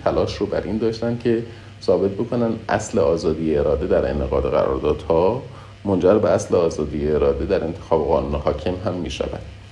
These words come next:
ولی دوران بین این دوتاست، یعنی قانون محل انعقاد قرارداد یا قانون منتخب طرفین. حالا اگر این مسکوت باشه، که در موضوع بحث ما مسکوته، یعنی اگر عرف‌ها و رویه‌های تجاری بین‌المللی رو حاکم بکنیم،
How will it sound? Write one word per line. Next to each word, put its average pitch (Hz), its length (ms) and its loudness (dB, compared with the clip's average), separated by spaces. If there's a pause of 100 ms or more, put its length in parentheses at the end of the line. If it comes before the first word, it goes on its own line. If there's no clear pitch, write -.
(540)
ولی 131 120 6
دوران 110 640 10
بین 139 200 4
این 131 220 0
دوتاست، 90 640 0
یعنی 80 200 0
قانون 85 340 2
محل 110 380 0
انعقاد 98 520 2
قرارداد 90 640 4
یا 82 120 4
قانون 87 760 0 (380)
منتخب 95 500 2
طرفین. - 440 -4 (320)
حالا 127 140 6
اگر 165 180 4
این 175 180 0
مسکوت 127 520 0
باشه، 92 300 0 (420)
که - 60 -2
در 80 100 6
موضوع 87 380 0
بحث - 280 0
ما 98 160 -2
مسکوته، 104 680 -6 (480)
یعنی 82 120 0
اگر 90 180 4
عرف‌ها 85 420 2
و 85 80 2
رویه‌های 76 520 0
تجاری 76 400 -2
بین‌المللی 76 760 0
رو - 120 0
حاکم 76 460 -2
بکنیم، 85 680 0